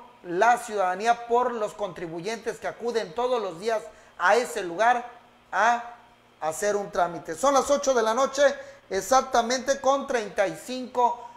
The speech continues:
minutos. Hoy es cinco de noviembre, para que usted no se olvide, y es viernes, fin de semana.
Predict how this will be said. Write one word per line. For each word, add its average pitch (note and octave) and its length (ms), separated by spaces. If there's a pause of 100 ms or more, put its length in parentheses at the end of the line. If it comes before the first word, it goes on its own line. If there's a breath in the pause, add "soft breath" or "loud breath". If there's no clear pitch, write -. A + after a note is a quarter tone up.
(200)
minutos. A3 840
Hoy A3 200
es A#3 100
cinco B3 380
de G#3+ 120
noviembre, A3 480
para F3+ 280
que F#3+ 80
usted A3+ 380 (320)
no A3 260
se - 140
olvide, B3+ 540 (220)
y F#3+ 160
es A3+ 180
viernes, A3+ 440
fin G#3+ 180
de G3+ 120
semana. G#3 560